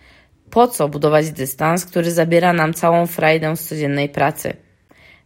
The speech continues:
Zamiast tego, może warto czasem z uczniami poznawać to, co jest jeszcze przed nami. Dzięki wielkie za dzisiejszą obecność. Do usłyszenia w kolejnym,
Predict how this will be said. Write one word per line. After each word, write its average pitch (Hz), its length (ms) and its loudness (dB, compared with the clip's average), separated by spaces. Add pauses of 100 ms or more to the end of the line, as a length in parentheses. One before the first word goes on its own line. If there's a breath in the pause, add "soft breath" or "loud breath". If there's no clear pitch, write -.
(120)
Zamiast 226 520 2
tego, 151 440 0 (1200 loud breath)
może 160 380 2
warto 190 340 0
czasem 175 360 -4
z 156 40 -10
uczniami 170 760 -4
poznawać 160 600 -2
to, 165 480 2
co - 160 -4
jest 156 200 0
jeszcze 147 260 -6
przed 165 280 -8
nami. 170 340 0 (560)
Dzięki 175 460 0
wielkie 175 580 0 (260)
za 151 500 0
dzisiejszą 151 520 -4
obecność. 156 680 -4 (420 soft breath)
Do 226 280 4
usłyszenia 160 840 -2 (140)
w - 140 -20
kolejnym, 165 680 2